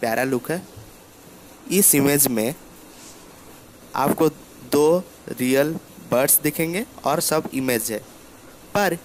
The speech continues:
इसके ठीक पीछे आपको दिखेगा,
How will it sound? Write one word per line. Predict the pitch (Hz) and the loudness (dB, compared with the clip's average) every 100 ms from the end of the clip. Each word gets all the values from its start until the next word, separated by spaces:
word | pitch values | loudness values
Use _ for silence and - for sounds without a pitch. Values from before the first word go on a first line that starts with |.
| - - - | -14 -16 -4
इसके | - 196 180 | -2 0 0
ठीक | - 214 202 - - - - - - - - - - - - | 0 0 -2 -14 -20 -20 -20 -20 -20 -20 -20 -20 -20 -14 -8
पीछे | 160 - - 151 - - - - - - - - - - - - - | -4 0 2 0 -2 -16 -20 -20 -20 -20 -20 -20 -20 -20 -20 -14 -4
आपको | 143 165 175 | -4 0 0
दिखेगा, | 147 139 - 147 117 | 0 -2 0 0 0